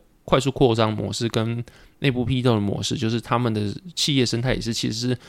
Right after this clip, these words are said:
各个部门之间做比较竞争的，然后各个员工之间也是在互相去做竞争关系的。那这个狼性的情况跟快速扩张情况下，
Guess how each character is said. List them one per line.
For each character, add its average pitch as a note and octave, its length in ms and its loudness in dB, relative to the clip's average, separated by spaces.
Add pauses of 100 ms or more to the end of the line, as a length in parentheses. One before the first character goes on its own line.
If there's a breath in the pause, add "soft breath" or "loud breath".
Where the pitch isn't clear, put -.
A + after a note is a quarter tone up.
(280 loud breath)
各 F3 120 2
个 C#3 140 -2
部 D3 80 4
门 A#2 240 2
之 - 120 -2
间 B2 120 2
做 A#2+ 240 4
比 G#2 120 -6
较 A2+ 200 2
竞 A2 180 -2
争 G2 220 0
的， - 160 -6 (100)
然 A2 140 0
后 A2 80 0
各 C#3+ 160 4
个 A#2 100 4
员 G#2 160 2
工 A2+ 180 0
之 A#2 120 -2
间 A#2 180 -2
也 G#2 60 -2
是 G#2+ 320 0 (380 soft breath)
在 C3 140 2
互 B2+ 240 2
相 A#2 240 0
去 A#2+ 160 -2
做 A#2+ 120 0
竞 A2+ 200 -2
争 G#2+ 160 0
关 G2 200 0
系 A2+ 160 -6
的。 F2 160 -6
那 B2 120 0
这 C#3 100 -2
个 C3 160 2
狼 G#2+ 240 0
性 B2 160 -2
的 G#2 60 -2
情 A2 140 -4
况 A2 120 0
跟 A2+ 140 -4
快 C3+ 120 2
速 A#2+ 100 0
扩 B2 160 4
张 A2+ 120 2
情 A2+ 160 -4
况 G#2+ 100 0
下， G#2 180 -2